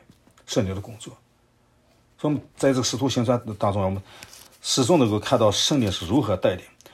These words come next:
当这个教会里面一出现破口，圣灵马上就会去堵，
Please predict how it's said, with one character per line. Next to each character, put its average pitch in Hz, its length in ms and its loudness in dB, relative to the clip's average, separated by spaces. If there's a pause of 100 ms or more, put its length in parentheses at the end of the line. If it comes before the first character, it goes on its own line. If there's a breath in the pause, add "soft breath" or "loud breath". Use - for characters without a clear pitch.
(260 soft breath)
当 143 180 10
这 143 80 -2
个 147 160 2 (440 soft breath)
教 165 200 10
会 160 160 6
里 143 80 4
面 123 300 6 (200)
一 185 120 0
出 - 140 2
现 156 240 6
破 175 240 8
口， 104 220 0
圣 160 460 2
灵 113 260 0
马 135 260 8
上 165 280 2
就 113 180 0
会 104 340 -2
去 - 220 -8 (100)
堵， 92 260 -8